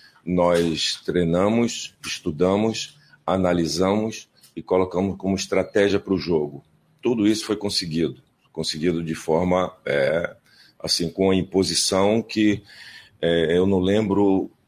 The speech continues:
quantas vezes eu consegui ser tão superior ao adversário assim. Então, é, aí,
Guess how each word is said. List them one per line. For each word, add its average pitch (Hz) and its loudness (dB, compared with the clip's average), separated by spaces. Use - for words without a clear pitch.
quantas 104 0
vezes 87 2
eu 92 2
consegui 95 -2
ser 92 0
tão 101 0
superior 90 4
ao 90 4
adversário 85 2
assim. 67 -4
Então, 101 0
é, 85 2
aí, 90 0